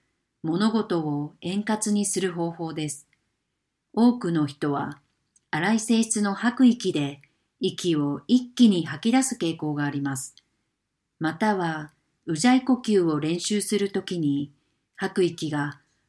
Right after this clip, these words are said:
大きく荒く、吸う息がはっと短く浅くなります。吸う息、吐く息ともに滑らかで一定になると、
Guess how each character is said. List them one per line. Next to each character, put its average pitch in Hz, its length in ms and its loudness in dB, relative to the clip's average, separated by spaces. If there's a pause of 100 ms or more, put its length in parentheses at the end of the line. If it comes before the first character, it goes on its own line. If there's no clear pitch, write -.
(180)
大 185 200 0
き - 160 -12
く 147 280 -4
荒 151 240 -6
く、 160 320 -10 (420)
吸 262 280 4
う 269 40 8
息 247 240 0
が 156 280 -4 (260)
は 185 160 -4
っ 190 180 -8
と 151 120 -2
短 170 440 0
く 214 180 -2
浅 277 220 0
く 254 120 4
な 185 120 2
り 151 100 0
ま 135 140 0
す。 - 160 -8 (840)
吸 202 280 2
う 214 60 6
息、 156 400 -4 (100)
吐 208 200 -4
く 226 80 4
息 170 240 -2
と 147 120 -4
も 175 160 -2
に 208 280 0 (380)
滑 214 240 4
ら 214 120 4
か 185 120 -2
で 156 160 -2
一 156 120 -4
定 269 260 4
に 262 100 10
な 254 140 8
る 226 100 4
と、 151 280 -4